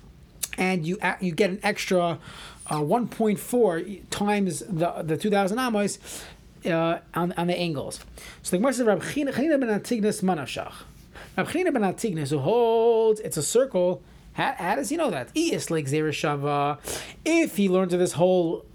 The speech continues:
long speech that we had before, of this Gzeir Shava,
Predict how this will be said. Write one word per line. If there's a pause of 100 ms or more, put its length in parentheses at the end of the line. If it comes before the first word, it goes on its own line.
long
speech
that
we
had
before, (180)
of
this
Gzeir
Shava,